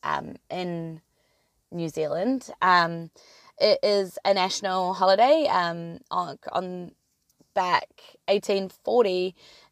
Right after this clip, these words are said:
the Treaty of Waitangi was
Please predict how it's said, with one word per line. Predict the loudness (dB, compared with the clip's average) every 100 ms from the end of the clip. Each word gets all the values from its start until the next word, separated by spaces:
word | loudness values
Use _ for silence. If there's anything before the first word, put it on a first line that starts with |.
| -20
the | -8 -6 -6
Treaty | -12 -8 -6 -2 -2 0
of | -2 -4 -6
Waitangi | -8 -8 -6 -6 -6 -8 -10 -14 -10
was | -4 -2 -2 -6